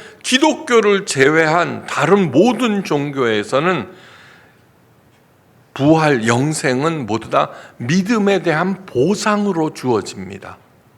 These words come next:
예, 믿음에 대한 보상으로. 뭐 신선이 된다든가, 뭐 저기 그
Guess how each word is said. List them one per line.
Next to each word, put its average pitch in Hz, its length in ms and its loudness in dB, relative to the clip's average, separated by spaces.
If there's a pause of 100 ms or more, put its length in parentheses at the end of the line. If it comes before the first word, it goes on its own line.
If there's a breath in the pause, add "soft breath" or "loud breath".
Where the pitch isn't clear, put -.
(580)
예, 107 200 -12
믿음에 202 440 0
대한 120 320 -2
보상으로. 98 600 -6 (600 soft breath)
뭐 208 140 0
신선이 202 680 -2
된다든가, 107 880 -2 (380 loud breath)
뭐 98 420 0
저기 101 320 -4 (640 loud breath)
그 92 440 -8